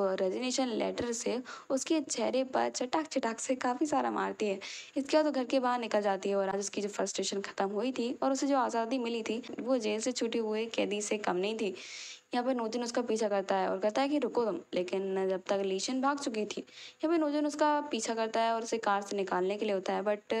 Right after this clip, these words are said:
लीशन भाग जाती है। रास्ते में नोजिन उसे कॉल करता है और कहता है कि "तुम्हें क्या लगता है कि मैं तुम्हें ऐसे ही जाने दूंगा? तुमने मेरे साथ ये सब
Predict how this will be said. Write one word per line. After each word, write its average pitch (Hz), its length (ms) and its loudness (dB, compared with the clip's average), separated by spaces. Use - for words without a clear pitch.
लीशन 208 320 -2
भाग 214 200 -2
जाती 196 300 0
है। 185 60 2
रास्ते 240 300 2
में 294 120 2
नोजिन 254 300 0
उसे 254 160 0
कॉल 214 220 4
करता 220 260 0
है 220 60 2
और 220 120 0
कहता 226 260 0
है 269 60 0
कि 277 100 0
"तुम्हें 262 260 -2
क्या 277 80 4
लगता 196 240 -2
है 190 80 -2
कि 202 140 -4
मैं 214 120 0
तुम्हें 226 220 0
ऐसे 208 160 -2
ही 233 40 -4
जाने 240 200 0
दूंगा? 214 260 0
तुमने 285 220 -2
मेरे 262 140 0
साथ 269 160 0
ये 247 100 2
सब 269 160 0